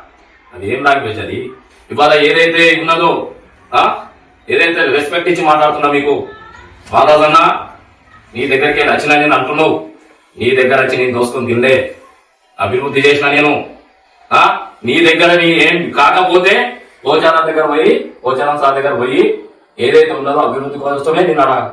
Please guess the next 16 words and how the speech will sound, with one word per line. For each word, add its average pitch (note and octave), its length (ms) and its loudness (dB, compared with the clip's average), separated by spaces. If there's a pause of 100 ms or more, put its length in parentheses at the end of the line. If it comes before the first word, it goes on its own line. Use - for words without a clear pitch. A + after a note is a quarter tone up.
పాటు - 200 0
పడ్డ - 160 -2
తప్పించి E3 760 -2 (380)
నువ్వు A#2+ 160 0
ఏదైతే C#3 280 -2
అన్నావో, D#3+ 600 0 (240)
ఆ, - 300 0 (220)
నువ్వు A#2+ 160 0
రా, - 320 2 (380)
నా G2+ 100 -2
దగ్గర A#2 320 -2
ఏమున్నది, A#2+ 400 0
ఏం A#2+ 80 -2
కథ A#2+ 180 -6
అనేది A#2+ 220 -4
చెప్తా, - 520 -2